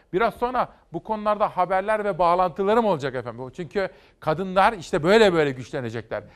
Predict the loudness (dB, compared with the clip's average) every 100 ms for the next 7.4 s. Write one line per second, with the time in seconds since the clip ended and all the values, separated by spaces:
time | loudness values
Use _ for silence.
0 | _ -12 -8 -2 0 0 -2 _ -6 -6
1 | 0 0 0 -2 0 0 -2 -2 -2 -2
2 | -4 -4 -4 -6 -6 -6 -6 -6 -10 -12
3 | -12 -6 -6 -6 -14 -14 -8 4 4 4
4 | -6 _ _ _ -6 -4 -4 -2 0 -2
5 | -4 -20 _ _ _ _ _ _ -8 -4
6 | -4 0 -2 -2 -8 -6 -2 0 -2 -6
7 | -8 -6 -6 -6